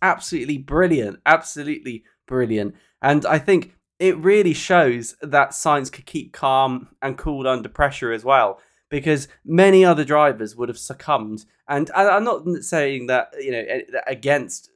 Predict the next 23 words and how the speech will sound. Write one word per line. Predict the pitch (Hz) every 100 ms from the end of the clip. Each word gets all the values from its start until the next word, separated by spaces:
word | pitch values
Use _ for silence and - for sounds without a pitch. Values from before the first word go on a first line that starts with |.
| _ _ -
uh, | 123 113 107
someone | - 135 117
like | 110 -
George | 120
Russell | 117 117 113
who, | 120 120
who | 123 123
made | 117 113
a |
mistake, | 110 - 123 - _ _ _ _ _
but | 185 190
it, | 185 -
it, | 175 170
it's | 190 165 170 175
those, | 202 208 156 - _
those | 196 180
glorious | 180 190 185 190 160
moments, | 156 160 127 107
those, | - 143 139 -
those | 165 165 - _ _
sort | - - 175
of | 160
defining | - 160 - - 208 208 202 175 127 113